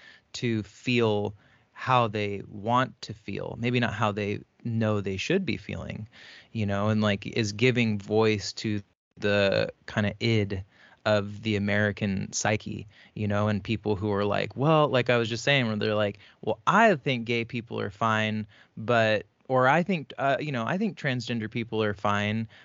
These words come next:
but man, I love it when this guy fucking talks shit about 'em." You know what I mean? And it's like, well, <laughs> you,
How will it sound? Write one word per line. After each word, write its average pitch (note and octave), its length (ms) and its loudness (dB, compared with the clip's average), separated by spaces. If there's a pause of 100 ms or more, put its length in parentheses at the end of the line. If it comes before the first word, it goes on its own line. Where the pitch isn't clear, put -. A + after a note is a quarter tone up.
(140)
but A2+ 200 -2
man, B2+ 320 4
I A#2+ 100 4
love A#2 340 4
it A2+ 100 0
when A2 160 2
this G#2+ 220 0
guy G#2+ 240 4
fucking G#2+ 360 -2
talks G#2+ 280 -2
shit A2+ 200 0
about G2+ 260 0
'em." G2 180 -8 (520)
You C3+ 140 2
know D3+ 140 6
what D#3 140 8
I D3+ 120 6
mean? F3 280 4
And D#3+ 140 2
it's D3+ 220 -2
like, C3+ 300 4
well, A#3 580 0 (280)
<laughs> - 260 -4
you, G#3 320 6